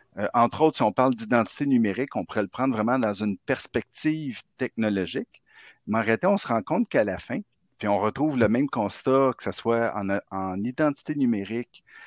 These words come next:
On parlait, tantôt j'écoutais avec, euh, attention, on parlait du cinq G.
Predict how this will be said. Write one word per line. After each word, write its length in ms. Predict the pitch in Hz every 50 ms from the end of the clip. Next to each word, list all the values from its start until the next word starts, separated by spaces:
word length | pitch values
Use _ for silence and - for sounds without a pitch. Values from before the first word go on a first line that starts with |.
| - - _ _ _ -
On 100 | 98 98
parlait, 340 | - 113 101 101 113 123
tantôt 320 | 117 - 113 104 - 131 131
j'écoutais 500 | 107 107 - - - - 120 117 117 113
avec, 280 | 104 92 104 - -
euh, 140 | 107 95 95 -
attention, 480 | - 104 - 107 101 95 - - 117 113
on 40 | 104
parlait 380 | - 107 98 104 107 110 110
du 100 | 101 95
cinq 400 | 95 90 - - 131 139 147 131
G. 240 | 110 98 107 110 120